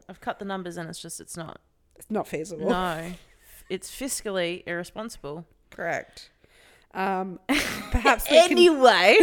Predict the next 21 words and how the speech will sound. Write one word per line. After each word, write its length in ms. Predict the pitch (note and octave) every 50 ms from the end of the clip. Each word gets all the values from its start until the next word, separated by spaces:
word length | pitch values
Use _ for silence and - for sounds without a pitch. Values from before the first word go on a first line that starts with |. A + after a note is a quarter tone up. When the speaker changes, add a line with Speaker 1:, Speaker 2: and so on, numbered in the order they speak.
| E4 - -
Speaker 2:
<laughs> 500 | D#4+ C#4 - B4+ - C#4+ A#3+ D4 - E4+ G4 - - - - - - - - - -
Um, 320 | A#3 B3+ C4+ C4+ C4+ F#4+ B3
Speaker 1:
If 460 | A#3+ G#3 - - C#4 C#4+ C#4 - -
it, 320 | A3+ G#3 F3 F#3 - _
there's 200 | - G#3+ G3+ F#3+
no 180 | E3+ E3+ D#3+ D3+
men 220 | D3+ D3 C#3 C3+
listening 360 | D3 D3+ - - D#3 D3 D3 D#3
to 100 | - E3+
this. 260 | D3+ D#3 D3+ D#3 - F3+
I 80 | F3+
was 140 | F3 E3+ E3
just 200 | - - - -
gonna 220 | D#3 C#3+ C#3+ D3
do 160 | D3+ D#3 E3+ E3
a 80 | E3
pitch, 440 | - - - A#3 F#3+ - - - - -
but 300 | F#3+ F#3+ F#3+ - - -
there's 240 | G3+ F#3+ F3+ - -
no 120 | E3+ E3
point. 380 | - - B3 A#3+ A3+ A3 G#3+